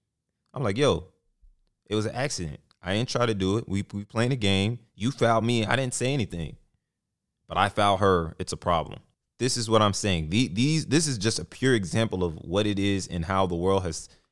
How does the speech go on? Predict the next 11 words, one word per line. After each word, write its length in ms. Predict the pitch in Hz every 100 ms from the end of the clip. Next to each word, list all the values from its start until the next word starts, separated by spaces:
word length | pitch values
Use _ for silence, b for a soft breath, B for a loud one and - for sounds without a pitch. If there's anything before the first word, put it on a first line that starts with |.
| _ -
has 440 | 95 90 80 -
basically 800 | 82 90 107 98 90 90 87 87 - _ _ _ _ _
created 540 | - 101 95 104 101 80
this 140 | 85
clown 420 | - 104 107 104
world 240 | 87 92 82
that 140 | 87
we 120 | 85
live 200 | 82 87
in 120 | 85
now. 240 | 80 67